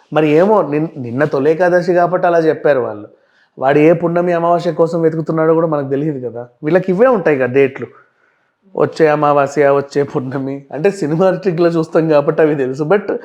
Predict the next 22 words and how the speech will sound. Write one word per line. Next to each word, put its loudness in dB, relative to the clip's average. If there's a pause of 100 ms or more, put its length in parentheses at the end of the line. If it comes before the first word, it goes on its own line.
(340)
నిజంగా 2
వాళ్ళకి 4
ఏ 4
డేట్ 0
ఉంటుందో 0
తెలియదు. -2 (760)
అయితే 0 (420)
in 0
case 2
దేవుడి 4
దయ 6
వల్ల 4
నిజంగా 0
మ-, -2
క్షుద్ర -4
పూజ 2
జరిగింది 0
అనుకుందాం, -8 (480)
పాప 0
బతుకుందని -4
ఒక -6
హ్యాపీ -6